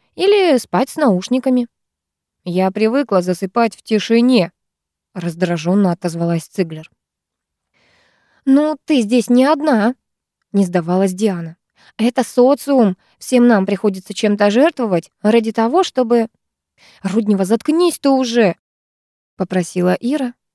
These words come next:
"Даже я тут с Амелией согласна". Диана обиженно замолчала. Я перевернулась на другой бок и принялась рассматривать Дианкину тумбочку, которую освещала луна.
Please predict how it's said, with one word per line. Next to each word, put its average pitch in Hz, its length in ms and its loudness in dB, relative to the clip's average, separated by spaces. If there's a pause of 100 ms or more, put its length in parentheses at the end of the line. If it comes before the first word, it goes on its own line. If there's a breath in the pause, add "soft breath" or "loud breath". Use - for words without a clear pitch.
(160)
"Даже 190 300 0
я 254 260 2
тут 208 160 -4
с - 60 -16
Амелией 226 460 2
согласна". 202 640 0 (580)
Диана 190 460 0
обиженно 190 400 0
замолчала. 180 680 -2 (640 soft breath)
Я 339 200 0
перевернулась 202 600 0
на 202 120 0
другой 202 300 0
бок 269 380 0
и 311 80 0
принялась 185 520 -2
рассматривать 185 800 -2
Дианкину 202 640 0
тумбочку, 214 520 -2
которую 190 420 -2
освещала 190 480 -4
луна. 202 380 0